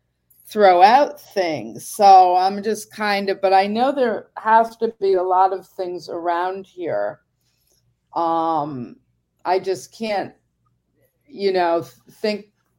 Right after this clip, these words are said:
think of them. Oh, well, I would say a lot of the clothes in my closet. That, um, you know, I have many, many too many of those, but I sort of can't bring myself to get rid of them. Um,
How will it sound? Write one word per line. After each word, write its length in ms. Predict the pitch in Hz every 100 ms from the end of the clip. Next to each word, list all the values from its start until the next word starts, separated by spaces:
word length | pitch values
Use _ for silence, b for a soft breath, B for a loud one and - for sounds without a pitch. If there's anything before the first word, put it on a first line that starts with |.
| _ _
think 200 | 220 214
of 140 | 214 185
them. 240 | 180 175 170 -
Oh, 220 | 208 202
well, 120 | 196 196
I 100 | 196
would 180 | 196
say 320 | - - 196 190
a 80 |
lot 220 | 185 185 202
of 140 | 208
the 80 | 185
clothes 380 | - 185 185 185
in 100 | 170
my 120 | 143
closet. 800 | 139 - 170 180 196 160 220 - _ _ _ _ _ _ _ _ _ _ -
That, 600 | 160 180 165 165 165 -
um, 720 | 160 170 170 170 165 165 160 - _
you 220 | 147 190
know, 60 | 185
I 100 | 180
have 220 | 190 165
many, 280 | 180 185 180
many 320 | 175 175 175
too 160 | - 180
many 380 | 175 170 175 165
of 180 | 151
those, 420 | 147 175 175 156 -
but 140 | 170
I 140 | 156
sort 280 | 151 - 180
of 160 | 165 135
can't 280 | 190 175 151
bring 180 | 175 170
myself 580 | 156 151 170 156 151 -
to 160 | 175
get 240 | 147 156 -
rid 220 | 160 170
of 180 | 175 156
them. 500 | 151 127 156 208 202 _ _ _ _ _ _ _ _ _ _ _
Um, 800 | 180 175 175 170 175 175 175 -